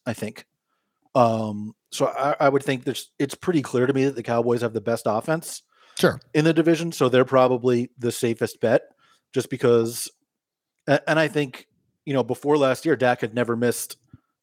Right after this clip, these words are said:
Speaker 1: a game in his career.
Speaker 2: I think, like,
Speaker 1: Wouldn't it
Speaker 2: dating back to, like, high school, he never
Speaker 1: Yeah.
Speaker 2: missed a game.
Speaker 1: So you wouldn't expect necessarily that all of a sudden he's gonna be injury prone. Um,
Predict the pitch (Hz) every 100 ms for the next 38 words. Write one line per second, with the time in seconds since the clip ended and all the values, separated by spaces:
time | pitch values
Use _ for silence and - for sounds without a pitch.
0 | - 120 123 127 139 151 139 127 120 -
1 | 127 127 151 175 _ _ - 127 185 269
2 | 202 151 180 175 165 165 - 151 131 117
3 | - 139 143 - 76 107 107 120 101 139
4 | 131 120 - 101 98 80 - _ _ _
5 | - - 139 143 190 196 156 - - 135
6 | - 135 - - 127 123 120 120 120 117
7 | - 123 120 113 117 120 120 117 123 110
8 | 120 117 117 117 - - - - _ -
9 | 123 117 117